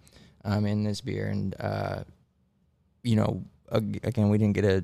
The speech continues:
try it as it is, but, like, mixed <laughs> in with this as a simple syrup and mixed into this cocktail, um, with a little bit of gin, it's just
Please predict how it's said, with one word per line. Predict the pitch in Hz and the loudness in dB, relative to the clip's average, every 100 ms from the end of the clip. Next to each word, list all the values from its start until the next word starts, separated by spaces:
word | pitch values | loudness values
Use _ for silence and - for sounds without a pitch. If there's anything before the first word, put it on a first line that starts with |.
| - | -4
try | - 104 | 0 2
it | 104 - | 2 0
as | 98 98 92 | 0 0 -2
it | - | 0
is, | 98 131 | 2 2
but, | - 104 | 0 -2
like, | 98 95 95 - _ _ _ _ | 0 -2 -4 -14 _ _ _ _
mixed | 101 113 107 113 - - | -10 2 4 4 2 2
<laughs> | 135 | 4
in | 131 | 4
with | 127 - | 2 0
this | 113 107 98 - | 0 0 -2 -4
as | - 110 | 0 0
a | 104 | 0
simple | - 107 113 | -2 0 0
syrup | 110 - 98 113 - | 0 2 2 2 0
and | 101 | -2
mixed | 104 - 107 | -2 -4 -2
into | 104 | 0
this | 98 95 - | 0 -2 -4
cocktail, | 90 95 - - 95 98 - - _ _ _ _ | -6 -6 -6 -4 -2 -2 -4 -10 _ _ _ _
um, | 101 98 95 - - - - | -2 0 0 -2 -4 -8 -10
with | 107 104 107 | -6 -2 0
a | |
little | 101 104 | 2 2
bit | 98 | 2
of | 101 | 0
gin, | 123 101 98 | 2 2 2
it's | 95 - | 0 -2
just | 95 - - | -4 -4 -12